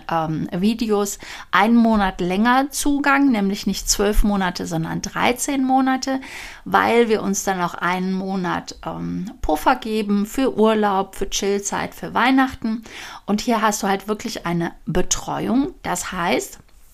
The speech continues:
wenn du zum Beispiel eine Internetseite veröffentlichst oder eine Landingpage bearbeiten möchtest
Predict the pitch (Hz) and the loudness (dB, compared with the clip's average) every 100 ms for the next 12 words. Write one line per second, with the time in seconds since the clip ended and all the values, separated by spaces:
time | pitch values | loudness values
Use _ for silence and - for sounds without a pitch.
0 | - - - - - - - 214 240 226 | -20 -20 -20 -20 -18 -8 -2 2 2 2
1 | 214 196 196 - 190 190 190 170 165 180 | 2 2 0 -6 -6 -6 -6 -6 -6 -4
2 | 175 - 269 294 240 185 - 170 160 165 | -6 0 2 4 2 0 -2 -2 0 -2
3 | 190 170 - 175 180 175 - 143 - 190 | -4 -4 -4 -4 -2 -4 -4 -6 -6 -4
4 | 190 196 214 196 220 247 240 - 170 - | -2 2 2 4 4 4 2 0 -4 -4
5 | - - - 160 175 160 - 170 160 - | -6 -6 -4 -4 -2 -4 -4 -6 -6 -8
6 | 165 - | -12 -14